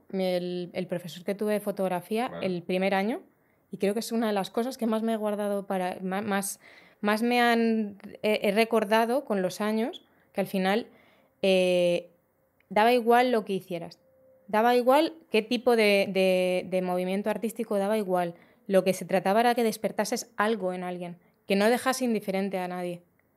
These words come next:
Speaker 2: Pues entonces el arte moderno cumple.
Speaker 1: ¿El qué?
Speaker 2: Porque el
Speaker 1: El
Speaker 2: arte
Speaker 1: arte
Speaker 2: moderno
Speaker 1: moder-,
Speaker 2: cumple
Speaker 1: y el
Speaker 2: porque no
Speaker 1: reggaetón
Speaker 2: deja in-,
Speaker 1: también, aunque nos horrorice.
Speaker 2: Claro, no deja in-, es verdad que no deja indiferente a nadie.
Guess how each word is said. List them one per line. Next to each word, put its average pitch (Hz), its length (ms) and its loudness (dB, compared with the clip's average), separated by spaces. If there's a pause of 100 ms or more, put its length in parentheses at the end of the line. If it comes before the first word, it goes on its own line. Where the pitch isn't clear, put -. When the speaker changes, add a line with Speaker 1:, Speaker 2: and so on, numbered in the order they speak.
(960)
Speaker 2:
Pues 147 140 -20
entonces 147 280 -14
el - 60 -12
arte - 160 -14
moderno 85 420 -12
cumple. 85 260 -18 (760)
Speaker 1:
¿El 196 140 -8
qué? 240 140 -6
Speaker 2:
Porque - 160 -18
el 170 60 -12
Speaker 1:
El - 60 -6
Speaker 2:
arte 208 100 2
Speaker 1:
arte 202 140 0
Speaker 2:
moderno 214 240 4
Speaker 1:
moder-, 240 60 -6
Speaker 2:
cumple 208 200 -10
Speaker 1:
y - 40 -6
el - 40 -6
Speaker 2:
porque 233 120 4
no 196 60 0
Speaker 1:
reggaetón 208 360 4
Speaker 2:
deja - 20 0
in-, 233 140 4
Speaker 1:
también, 220 420 0
aunque 196 220 -4
nos 196 160 -4
horrorice. 196 580 -2
Speaker 2:
Claro, - 260 -10
no 92 120 -12
deja 98 160 -10
in-, 104 100 -8
es 104 100 -8
verdad 104 200 -6
que 113 60 -8
no 123 80 -8
deja 113 180 -6
indiferente 92 380 -10
a 90 40 -10
nadie. 117 240 -8